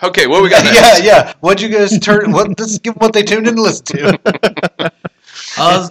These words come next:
Speaker 3: so I'll, I'll touch on it just because it's Kurt Russell, but,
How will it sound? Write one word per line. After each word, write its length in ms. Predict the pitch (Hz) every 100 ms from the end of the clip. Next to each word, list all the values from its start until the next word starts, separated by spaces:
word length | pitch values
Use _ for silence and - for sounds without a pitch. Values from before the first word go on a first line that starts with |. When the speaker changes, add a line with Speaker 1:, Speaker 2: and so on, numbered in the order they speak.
| -
Speaker 3:
so 260 | - 190 196
I'll, 380 | 170 175 165 139
I'll 160 | 147
touch 240 | 151 170 180
on 100 | 175
it 60 |
just 220 | 143 143 -
because 280 | 139 139
it's 200 | 127 107
Kurt 200 | - 135
Russell, 360 | 120 127 - 101
but, 280 | 156 117 -